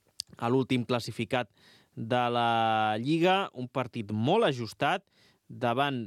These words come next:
del, eh, com dèiem, de l'últim classificat de, de la Lliga. Sobta, perquè probablement s'esperava un resultat més ampli, però va plantar cara al conjunt del Sant Jordi Desvalls, al Cué,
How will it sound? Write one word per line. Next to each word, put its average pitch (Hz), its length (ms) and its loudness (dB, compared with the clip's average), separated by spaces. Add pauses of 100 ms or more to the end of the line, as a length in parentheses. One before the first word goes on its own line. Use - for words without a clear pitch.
(120)
del, 110 920 0
eh, 104 240 -2
com 113 120 -2
dèiem, 135 280 2
de 117 80 2
l'últim 139 560 -2
classificat 127 560 -2
de, 107 180 0 (140)
de 104 120 -2
la 104 120 0
Lliga. 143 380 0 (260)
Sobta, 127 480 0
perquè 95 320 -6 (260)
probablement 98 640 -4
s'esperava 107 560 -2
un 104 140 -2
resultat 104 400 -2
més 104 340 -2
ampli, 127 400 0
però 139 380 -2
va 143 160 2
plantar 131 400 -4
cara 101 300 -2 (340)
al 110 420 -2
conjunt 139 400 0
del 120 540 0
Sant 117 180 -2
Jordi 120 240 0
Desvalls, 131 540 0
al 110 420 -2
Cué, 175 400 2